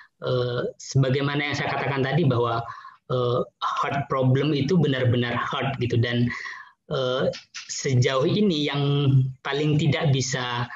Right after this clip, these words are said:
menggambarkan atau secara deskriptif, eh, memberikan gambaran secara langsung tentang qualia itu, tentang bagaimana rasanya menjadi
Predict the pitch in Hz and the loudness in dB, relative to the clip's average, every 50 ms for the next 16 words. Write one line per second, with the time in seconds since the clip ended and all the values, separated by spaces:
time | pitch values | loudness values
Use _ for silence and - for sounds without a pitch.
0 | - - _ _ _ _ _ - - - _ _ _ - 139 135 139 131 123 131 | -16 -20 _ _ _ _ _ -20 -20 -20 _ _ _ 0 0 2 2 2 2 2
1 | 127 127 127 123 127 127 123 123 127 127 123 120 117 117 123 135 123 - 131 120 | 2 2 0 0 0 0 -2 -2 -2 -2 -2 -2 -2 -2 -2 -2 -2 -2 -4 -4
2 | - - - 135 127 131 131 131 123 123 - - - - 135 131 131 - - 139 | -6 -6 -6 -4 -4 -2 0 0 0 0 -2 -4 -4 -2 -2 -2 -2 -2 -2 -2
3 | - - - - - _ _ _ _ _ _ _ _ - - 123 120 120 123 123 | -2 -2 -4 -6 -12 _ _ _ _ _ _ _ _ -4 0 2 2 4 4 4
4 | 123 123 - - - _ - 135 127 127 127 135 131 131 131 127 120 123 123 123 | 2 2 0 -4 -8 _ 0 2 4 4 4 4 2 2 2 0 2 2 2 0
5 | 123 123 127 127 127 127 127 - 131 127 123 123 123 127 123 123 131 131 123 123 | 0 0 0 -2 -2 -2 -2 -2 -2 -2 -2 0 0 0 0 0 0 2 2 2
6 | 123 120 123 120 123 123 120 123 123 135 127 131 127 131 160 170 143 120 127 127 | 2 2 2 0 0 0 0 2 2 0 0 0 0 0 0 0 0 -2 -2 -2
7 | 127 135 123 135 127 - - - - - - - 123 123 117 123 120 120 120 120 | 0 0 0 0 0 -4 -10 -12 -16 -18 -6 -2 0 0 0 2 2 2 2 2
8 | 120 120 127 127 123 127 127 127 127 123 123 123 123 127 127 - 135 131 131 127 | 2 2 2 0 0 0 0 0 -2 -2 -2 -2 -2 -4 -4 -4 -2 -2 0 0
9 | 127 127 127 127 123 123 123 123 120 120 120 123 120 120 120 120 | 0 0 0 0 2 2 2 0 0 0 0 0 0 0 0 -2